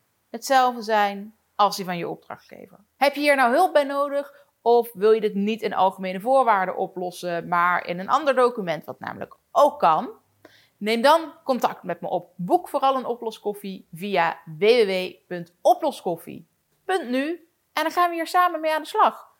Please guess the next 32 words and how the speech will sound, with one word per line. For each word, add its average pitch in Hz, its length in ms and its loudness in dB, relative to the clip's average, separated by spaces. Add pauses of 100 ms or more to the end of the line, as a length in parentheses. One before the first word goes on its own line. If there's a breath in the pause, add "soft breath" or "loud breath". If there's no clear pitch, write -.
(280)
Zorgen 302 360 2
we 254 60 6
ervoor 226 260 -2
dat 170 140 -6
jij 185 220 4
de 202 60 -2
regie 180 500 -10 (240)
weer 226 180 0
terugpakt. - 640 -10 (220)
Dankjewel 269 580 2
voor 254 140 2
het 262 140 -4
kijken 339 420 4
naar 233 140 0
deze 196 240 0
video. 151 400 -4 (280 soft breath)
Vond 311 220 0
je 311 80 -2
hem 247 80 0
nuttig? 285 640 2 (340)
Klik 381 280 4
vooral 262 340 2
even 233 240 2
op 220 60 -2
het 202 100 -12
duimpje 226 300 0
omhoog 196 380 -2 (320 soft breath)
en 254 320 2
stuur 339 540 -2
hem 320 220 -2
vooral 214 640 2
door 190 540 4